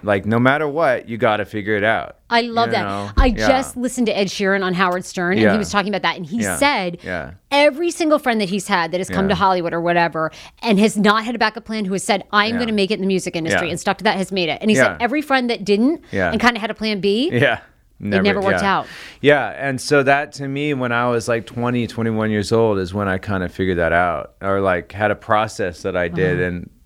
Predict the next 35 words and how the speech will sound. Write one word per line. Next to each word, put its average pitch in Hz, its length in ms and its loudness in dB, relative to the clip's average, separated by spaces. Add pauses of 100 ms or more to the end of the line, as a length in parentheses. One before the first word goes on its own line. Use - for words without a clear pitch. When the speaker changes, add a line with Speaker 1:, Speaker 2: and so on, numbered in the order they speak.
(180)
Speaker 1:
had 107 140 0
no 92 120 0
backup 80 320 -2
plan 80 380 -10
and 82 100 -6
then 92 100 -6
went 87 180 -8
for - 200 -6
it. - 100 -14 (380)
So 87 480 0 (400)
it's, 156 440 0
you 143 120 2
know, 131 200 4
Speaker 2:
It 127 40 2
Speaker 1:
it's 196 80 -2
Speaker 2:
is 185 60 -2
Speaker 1:
a 208 80 4
Speaker 2:
working 160 140 4
Speaker 1:
long 151 220 0
Speaker 2:
out. 127 60 0
Speaker 1:
road. 123 380 2
It's, 110 400 -6
you 135 120 0
know, 120 140 2
I 123 220 2
still 170 420 -2
feel 143 280 0
like 120 240 2
I'm 113 160 -2
at 110 120 0
the 107 80 -4
beginning 107 380 -2
of 101 80 0
my 92 160 0
career 92 560 0